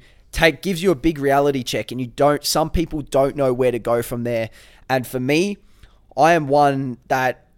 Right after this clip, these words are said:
I'm all or nothing. So when I was at the Adelaide Crows, I was everything into that club and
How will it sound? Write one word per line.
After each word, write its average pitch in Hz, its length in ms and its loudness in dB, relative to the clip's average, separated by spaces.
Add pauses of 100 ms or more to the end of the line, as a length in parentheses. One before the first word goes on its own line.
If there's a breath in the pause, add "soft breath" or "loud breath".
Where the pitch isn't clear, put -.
(160)
I'm 139 220 -2 (120)
all 175 320 8
or 151 100 6
nothing. 139 520 0
So 139 340 4 (540)
when 147 180 0
I 165 60 6
was 165 140 4
at 160 120 4
the 151 100 0
Adelaide 139 300 2
Crows, 139 240 2
I 143 60 0
was 127 160 0 (160)
everything 147 540 2
into 139 280 -6
that 127 180 -2
club 127 400 0
and 131 200 -6